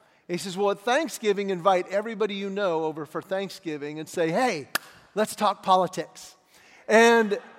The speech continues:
you will literally eliminate half the people from your Christmas list just by doing that. Because it's so supercharged in the sense that we have to agree, we have to,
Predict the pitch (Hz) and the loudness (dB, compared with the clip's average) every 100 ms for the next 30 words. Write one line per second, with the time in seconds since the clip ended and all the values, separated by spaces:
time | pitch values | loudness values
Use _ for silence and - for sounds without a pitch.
0 | - - _ _ 165 190 269 262 254 330 | -20 -20 _ _ -6 0 2 4 4 4
1 | 285 254 240 262 330 247 226 220 208 233 | 6 6 6 6 6 6 6 6 4 4
2 | 254 - 247 233 302 226 220 220 220 220 | 2 -2 -2 0 0 2 0 2 0 0
3 | 240 277 - 302 - 262 - 185 185 - | 0 -4 -2 -4 -4 -8 -4 -2 -2 -2
4 | 190 208 233 220 233 254 277 285 320 139 | -8 -4 0 2 2 0 0 0 -2 -4
5 | 135 - - - - _ - - _ _ | -10 -20 -20 -20 -20 _ -20 -20 _ _
6 | _ _ _ 202 - 294 226 269 - - | _ _ _ -8 0 0 0 -4 -6 -4
7 | - 330 359 262 - - 339 247 262 226 | 2 6 6 4 -4 0 0 0 -2 -4
8 | - 302 359 254 202 185 226 240 - - | -2 2 4 4 2 -4 -6 -4 -6 -4
9 | 330 254 - 226 220 196 262 285 - 247 | -4 -4 -8 -8 -6 -6 -4 -6 -6 -4
10 | 202 165 220 214 208 202 269 269 - 220 | -4 -4 -8 -6 -6 -4 -2 -4 -6 -8